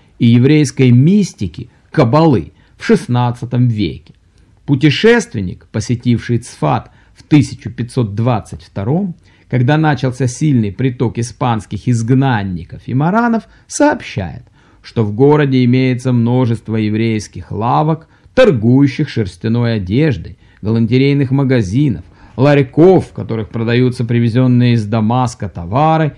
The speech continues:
и ароматные воды. Цфатские купцы ездят в Бейру-, Бейрут, поджидают там корабли из Европы,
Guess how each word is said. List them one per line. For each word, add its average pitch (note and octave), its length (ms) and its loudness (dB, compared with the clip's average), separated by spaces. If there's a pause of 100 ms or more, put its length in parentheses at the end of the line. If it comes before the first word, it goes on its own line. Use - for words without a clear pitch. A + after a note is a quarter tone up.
(220)
и G#3+ 60 2
ароматные G#2+ 800 0
воды. G2+ 520 0 (460)
Цфатские A#2 800 -2
купцы E3+ 760 0
ездят A2 500 -2
в G2+ 80 -6
Бейру-, G#2+ 380 -2
Бейрут, C3 680 4 (280)
поджидают G3 480 0
там A2 140 -4
корабли G#2 460 -4
из F#2 120 -6
Европы, D#3 640 0